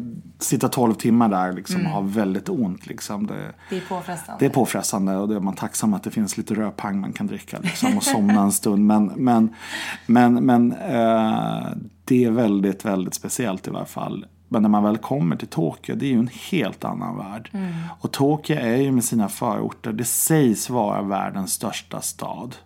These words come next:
Speaker 2: Mm.
Speaker 1: Alltså, det handlar om ungefär trettiosex miljoner människor som bor på, i den här regionen, va?
Speaker 2: Det är helt ofattbart.
Speaker 1: Och du vet, när du kommer ner, och det är skyskrapor och det är, vad heter, motorvägar som liksom går i våningar på varandra.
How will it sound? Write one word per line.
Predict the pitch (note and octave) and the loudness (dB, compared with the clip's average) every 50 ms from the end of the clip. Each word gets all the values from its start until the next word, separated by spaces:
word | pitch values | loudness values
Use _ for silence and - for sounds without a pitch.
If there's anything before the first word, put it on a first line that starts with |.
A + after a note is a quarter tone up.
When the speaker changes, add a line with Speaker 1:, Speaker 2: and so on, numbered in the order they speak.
| _ - | _ -8
Speaker 2:
Mm. | F#3+ F3+ E3+ F3 G3+ A3 - - - - - - - - | -6 -6 -6 -6 -8 -12 -14 -18 -20 -20 -20 -20 -20 -10
Speaker 1:
Alltså, | - D3+ A2+ A2+ B2 | -8 -6 -4 -2 0
det | G#2 G#2+ | 0 0
handlar | A2 A#2+ A2+ A2 A2 | 2 4 6 6 6
om | G#2+ | 6
ungefär | G#2 G2 F#2 - F#2+ | 4 4 0 -2 -8
trettiosex | - - G#2 - - G#2+ - - - A#2+ G#2 - - - - | -6 -8 -8 -8 -6 -6 -6 -4 -4 -6 -8 -8 -10 -6 -2
miljoner | A#2+ G#2+ G2+ G2+ F#2+ G2+ G2+ | -2 -2 -2 -2 -2 0 0
människor | G2+ G2+ G#2+ B2 C3 A2+ G2+ G#2+ B2+ C#3 B2 - - G#2 | 2 2 4 4 4 4 4 4 4 2 0 -2 -6 -8
som | - - A2 G#2 | -6 -2 -2 0
bor | F#2+ G#2+ G#2+ G#2+ A2 | 0 0 0 0 -2
på, | A2 - - | -4 -8 -6
i | D3 B2+ | -6 -4
den | F#2 G#2 G2 | -2 -2 -4
här | F2+ F#2+ F#2 | -4 -4 -6
regionen, | F2+ F2 G2+ G#2+ C3+ C#3+ C#3+ B2 G#2+ F#2+ F#2 F#2 | -4 -2 0 0 2 2 2 0 0 0 -2 -4
va? | - - G#2 - | -6 -8 -8 -6
Speaker 2:
Det | G3+ | -6
är | G3 G3 G3 | -6 -6 -6
helt | G#3 A3 F#3+ - - G3 | -6 -6 -8 -8 -10 -14
ofattbart. | F#3 E3+ F#3+ F#3 - - G3+ E3+ - - - - - | -14 -14 -14 -14 -10 -8 -8 -8 -8 -10 -14 -4 0
Speaker 1:
Och | A#2+ | 2
du | A#2 A#2+ | 2 4
vet, | A2 A#2+ | 4 4
när | A#2 | 4
du | A2 | 4
kommer | A2 - - A#2+ B2+ B2+ | 2 2 2 4 4 4
ner, | A#2+ G#2+ | 4 2
och | G2+ G2+ | 2 0
det | G2+ G#2+ | 0 -2
är | A#2 | -2
skyskrapor | - - C3+ A#2+ - - - A2 G#2+ G2 G2 - - A2 G2+ | 0 0 0 0 0 0 0 0 0 0 0 -2 -2 -2 0
och | G2+ G#2+ G#2+ F#2+ | 0 0 0 0
det | G#2 G#2 G#2+ | 0 0 0
är, | - - A#2+ G2+ G2 G2 G2 | -2 -2 -4 -2 0 0 -2
vad | G2 F#2+ G2 F#2+ | -2 -2 -4 -4
heter, | G2 G#2+ F#2+ - - - _ - G#2 G2+ G2 G2 G2 G2 G2 G2+ G2+ | -4 -6 -8 -8 -10 -14 _ -8 -6 -4 -4 -4 -4 -6 -6 -6 -2
motorvägar | G#2 A2 A2+ G#2 - - - G2+ F#2 G2+ G#2+ A#2 A2+ A2+ A2 G#2+ F#2+ | 2 2 2 2 2 2 0 2 2 4 4 4 4 2 2 0 0
som | - - G#2 F#2+ F#2 | 0 0 0 0 0
liksom | F#2 - - A#2 G2+ F#2+ | 0 -2 0 0 0 0
går | G2+ G2+ G2 F#2+ | 0 0 0 0
i | F#2 | 0
våningar | F2 E2+ F#2 A2+ A2+ G#2 F#2 F#2 G2 B2+ C#3+ C3 G#2+ F2+ | -2 -2 -4 -2 -2 0 0 2 2 2 2 2 2 0
på | - - | -2 -6
varandra. | G2 - - - - - D2+ - D#2+ F2 | -8 -8 -6 -8 -8 -8 -8 -8 -8 -10